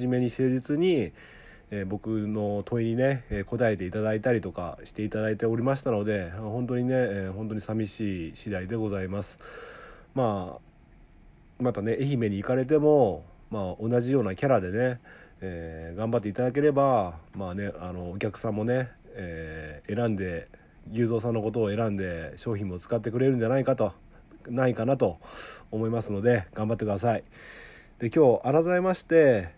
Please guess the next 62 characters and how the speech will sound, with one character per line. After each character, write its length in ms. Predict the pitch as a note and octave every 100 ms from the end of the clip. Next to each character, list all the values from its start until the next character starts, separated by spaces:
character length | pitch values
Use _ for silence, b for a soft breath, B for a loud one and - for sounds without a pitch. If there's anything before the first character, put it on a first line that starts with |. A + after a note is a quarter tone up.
| -
え 1200 | G#2+ G2 F#2 F2 F2 E2+ E2+ D#2+ D#2+ D#2 D#2+ E2 -
ー、 40 |
が 80 | C#3
っ 40 | C#3
く 180 | -
ん、 120 | G#2 E2 -
お 60 | G2+
誕 300 | G#2 A#2+ A#2
生 80 | G#2+
日 80 | G2
お 60 |
め 100 | G2
で 100 | G#2+
と 100 | F#2+
う 20 |
ご 80 | G#2
ざ 140 | G2+ G2
い 40 |
ま 160 | G#2 B2
す。 280 | - - - - -
そ 160 | - B2
し 80 |
て、 320 | - E3 B2+ - - _
あ 120 | C3
ー 60 | B2
ち 120 | A2+
ゃ 60 | F2+
ん、 100 | - - B B B -
え 100 | F2+
ー、 20 |
明 60 | G2+
日 80 | -
か 160 | G#2+
ら 100 | G2
仕 80 | F2+
事 240 | G#2 G#2+
を 160 | C3+ G2 -
頑 140 | G2+
張 80 | G#2
っ 40 | G2+
て 80 |
く 60 | F#2
だ 100 | F#2
さ 120 | G#2
い 60 | F#2+
ね。 240 | G#2+ C3 - - b b b
そ 160 | - A2
し 60 |
て、 260 | - D3+ A#2 - A2
牛 160 | A2+
蔵 160 | G#2+ G#2+
さ 160 | B2+ A2+
ん、 60 | D#2+ - - - - - - -
お 60 | G#2+
世 100 | A#2
話 80 |
に 40 | G2+
な 40 |
り 80 | G2+
ま 100 | A#2 B2
し 20 |
た。 260 | C3 G2